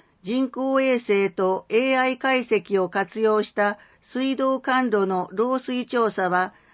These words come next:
八年度以降も継続的に実施するのか。課長、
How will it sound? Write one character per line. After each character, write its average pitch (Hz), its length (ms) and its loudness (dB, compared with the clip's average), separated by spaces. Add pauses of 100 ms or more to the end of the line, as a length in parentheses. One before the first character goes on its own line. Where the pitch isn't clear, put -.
八 208 320 -4
年 262 240 0
度 254 140 2
以 262 120 -2
降 208 260 2
も 185 160 0
継 240 260 0
続 247 280 -4
的 240 240 -2
に 226 160 0
実 214 340 -6
施 220 40 -4
す 254 120 -8
る 240 120 -2
の 185 140 -2
か。 - 260 -6 (1300)
課 214 180 -2
長、 202 480 0